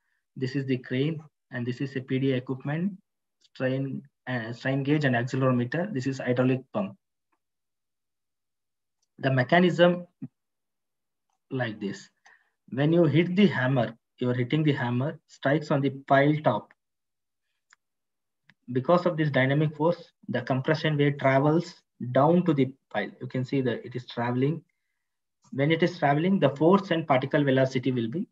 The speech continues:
induced. With help of force is computed by the product of measure, strain, gain, signal. We already used the strain as well as accelerometer. The force will be computed with help of measured strain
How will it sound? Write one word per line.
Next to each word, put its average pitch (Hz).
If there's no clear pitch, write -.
induced. 113
With 147
help 165
of 202
force 165
is 147
computed 147
by 139
the 131
product 131
of 143
measure, 123
strain, 131
gain, 135
signal. 131
We 135
already 147
used 143
the -
strain 139
as 139
well 135
as 156
accelerometer. 127
The -
force 180
will 170
be 165
computed 156
with 139
help 123
of 147
measured 127
strain 156